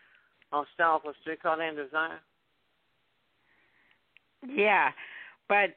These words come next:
Speaker 2: I don't know if she's around. I don't know if you sent her for your beer. Um, you, did you bring her? Is she here? Maybe she's getting you some food.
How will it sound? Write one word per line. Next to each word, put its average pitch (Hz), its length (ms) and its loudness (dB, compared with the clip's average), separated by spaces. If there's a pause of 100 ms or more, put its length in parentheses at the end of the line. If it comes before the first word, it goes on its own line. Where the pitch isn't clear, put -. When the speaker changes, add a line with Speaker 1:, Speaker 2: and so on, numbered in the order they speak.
(120)
Speaker 2:
I 214 180 4
don't 233 160 2
know 214 160 2
if 202 140 -2
she's 196 160 -4
around. 190 680 2
I 190 120 4
don't 196 140 2
know 190 100 4
if 190 140 -4
you 180 140 -4 (120)
sent 190 220 0
her 180 200 0
for - 60 -6
your 170 220 0
beer. 180 600 0 (500)
Um, 165 560 2 (960)
you, 190 220 2 (180)
did 208 200 0
you 208 100 0
bring 190 340 2
her? 247 220 2
Is 220 80 0 (100)
she 175 180 -2
here? 185 360 2 (500)
Maybe 202 360 0
she's 202 200 -6
getting 190 280 2
you 180 200 -2
some 170 240 -2
food. 156 380 -4